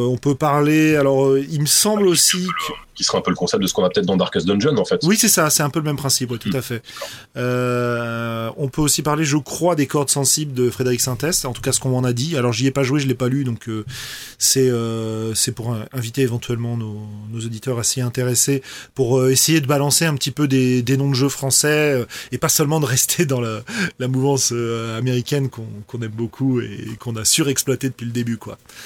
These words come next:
Speaker 1: Euh,
Speaker 2: Hmm.
Speaker 1: voilà, c'est un peu notre, notre point quota. Euh,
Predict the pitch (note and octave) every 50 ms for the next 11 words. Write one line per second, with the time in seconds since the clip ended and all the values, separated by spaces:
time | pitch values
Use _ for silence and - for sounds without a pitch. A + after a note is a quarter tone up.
0 | - - - - - - - _ _ - - - - - - - G#2 G#2 G#2 G#2
1 | G2+ G2+ G2+ G2+ G#2+ A2 G#2 - - C3 B2+ - C#3+ C#3 C3 - - - C3 B2
2 | - - - C#3 C3 - - C3+ B2+ - C3 A#2+ - - - - - - - -
3 | - _ _ - B2+ A#2+ A#2+ A#2 A#2 A2+ A2+ A#2 A2+ A2+ A#2 A#2 A#2 A#2 A2+ A2+
4 | A2+ A#2